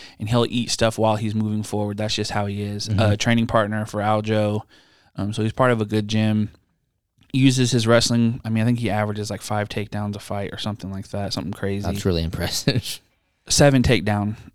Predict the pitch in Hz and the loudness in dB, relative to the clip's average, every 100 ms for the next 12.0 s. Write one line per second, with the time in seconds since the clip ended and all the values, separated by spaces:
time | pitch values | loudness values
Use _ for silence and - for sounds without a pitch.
0 | _ _ 110 104 104 90 104 - - 120 | _ _ -4 -4 -4 -8 -8 -10 -2 2
1 | 95 - 92 117 - 107 95 113 - 104 | 2 2 0 0 -4 -10 -2 0 2 4
2 | 101 98 85 - - - - - - - | 6 6 4 -2 -6 -6 -6 -14 -20 -2
3 | 113 110 - 104 104 - 92 85 65 - | 0 0 0 0 0 0 0 -2 -4 -2
4 | 117 117 117 110 104 - 104 78 92 87 | 2 4 4 2 -2 -2 -6 -6 -8 -10
5 | 85 - - - 95 82 82 - 120 117 | -12 -16 -18 -2 0 0 -4 -10 0 2
6 | 107 113 104 95 92 92 98 92 - - | 4 0 0 -4 -6 -8 -8 -8 -10 -14
7 | - - - - - - 120 - 180 190 | -20 -20 -16 -12 -10 -8 -4 2 6 6
8 | 117 117 - 113 117 143 139 127 - 101 | 6 4 4 2 4 6 4 2 -4 -2
9 | 120 127 147 117 113 113 107 113 107 - | 2 4 4 4 2 2 0 0 0 2
10 | 120 95 107 104 110 107 104 104 131 139 | 0 0 -4 -2 0 0 0 0 2 2
11 | 110 113 107 - - 110 107 101 110 107 | 2 2 2 -2 -4 -2 -2 -2 -4 -6